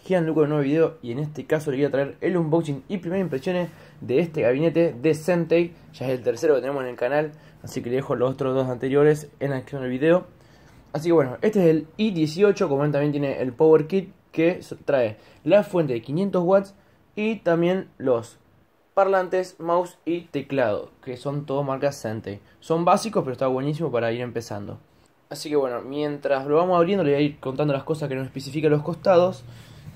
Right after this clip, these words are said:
Vamos a ver cómo es. Acá nos muestra también un par de cosas. Acá atrás nos muestra cómo más o menos nos vamos a encontrar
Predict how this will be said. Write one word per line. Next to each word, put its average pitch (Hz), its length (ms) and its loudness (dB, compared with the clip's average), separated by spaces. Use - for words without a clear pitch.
Vamos 123 240 -12
a 131 60 -4
ver 135 160 -4
cómo 143 320 -8
es. 185 320 -10
Acá 127 320 -10
nos 123 100 -14
muestra 131 300 -14
también 127 200 -12
un 131 140 -18
par 139 180 -10
de 151 40 -6
cosas. 196 400 -8
Acá 143 200 -6
atrás 180 160 -4
nos 151 100 -4
muestra 147 300 -6
cómo 147 160 0
más 143 160 -4
o 131 100 -6
menos 147 300 -4
nos 135 80 -4
vamos 143 160 -4
a 135 40 -6
encontrar 135 380 -6